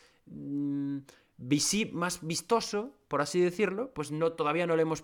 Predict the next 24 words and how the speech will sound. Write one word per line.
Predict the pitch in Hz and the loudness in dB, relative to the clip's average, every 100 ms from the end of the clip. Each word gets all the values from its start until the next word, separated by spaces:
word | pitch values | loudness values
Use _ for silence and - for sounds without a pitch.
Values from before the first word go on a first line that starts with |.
| - | -8
encasillado | 147 147 139 147 139 147 139 | -4 -2 -2 0 2 2 2
del | 135 123 | 2 0
todo | 139 127 120 | 2 2 0
como | 117 | -4
hicimos | 120 127 123 | -6 -6 -2
con | 117 | -2
Antetokounmpo | 110 123 117 113 | 0 0 4 4
hace | 113 120 | 4 2
ya | 113 | 2
un | |
par | 107 113 | 2 4
de | 120 | 4
años, | 120 110 - - - | 2 -2 -8 -20 0
que | 123 | 2
ahora | 120 | 4
parece | 123 120 120 | 4 0 -2
que | |
no | 117 | -6
existe | 113 123 - 82 | -8 -10 -8 -6
para | 104 | -6
estos | 107 - | -8 -8
premios. | 101 90 85 _ _ _ _ _ | -8 -8 -14 _ _ _ _ _
Entonces, | 120 117 147 175 175 - _ _ _ _ | -6 0 2 0 -2 -10 _ _ _ _
mm, | - 127 120 117 113 110 | -8 -6 -6 -6 -8 -10